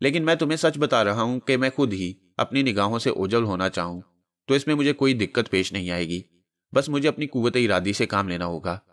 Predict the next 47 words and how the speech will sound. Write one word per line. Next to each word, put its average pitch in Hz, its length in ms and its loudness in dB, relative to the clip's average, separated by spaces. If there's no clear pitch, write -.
क्या 110 120 2
तुम 90 160 -4
सच 117 220 -2
कह 101 140 0
रहे 87 160 -2
हो?" 90 400 -8
एक 147 200 2
मिनट 127 280 0
तजुर्बे 107 380 0
के 98 120 0
तौर 87 200 -2
पर 92 160 0
उसने 87 220 -6
कहा 87 560 -8
और 120 120 2
मुझ 123 180 -2
पर 120 120 0
निगाहें 95 380 -2
जमा 85 220 -4
दी। 87 220 -8
मैं 135 160 2
दिलचस्प 139 380 0
निगाहों 101 400 0
से 117 100 -4
उसे 101 200 -2
देख 92 200 -2
रहा 85 220 -2
था, - 480 -10
लेकिन 147 240 0
एक 147 180 0
लम्हे 123 220 2
के 131 100 -2
लिए 127 80 4
मेरा 101 200 2
दिमाग 90 380 -2
चकरा 90 360 0
कर 90 120 -2
रह 85 140 -2
गया। 87 260 -4
सलाबो 123 340 2
का 135 120 4
खाका 107 360 0
सोफे 101 320 -2
से 98 160 -2
गायब 85 260 -2
हो 85 100 -8
गया। 87 240 -8